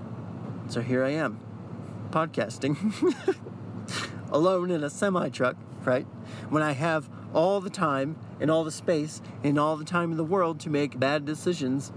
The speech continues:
here I am. The most important thing you can do for yourself right now is to recognize you even have a problem in the first place.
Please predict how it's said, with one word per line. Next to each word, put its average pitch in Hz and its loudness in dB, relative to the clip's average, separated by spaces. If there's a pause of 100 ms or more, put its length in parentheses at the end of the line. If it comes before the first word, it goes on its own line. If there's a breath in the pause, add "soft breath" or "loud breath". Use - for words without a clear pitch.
(260)
here 139 4
I 127 2
am. 101 -4 (2000 loud breath)
The 113 0
most 120 0
important 127 0
thing 120 2
you 117 0
can 123 2
do 120 2
for 123 0
yourself 120 0
right 110 2
now 113 -2
is 113 -6
to 113 -4
recognize 120 0 (420 loud breath)
you 110 2
even 123 2
have 123 2
a 123 2
problem 117 0
in 113 0
the 113 -2
first - -6
place. - 0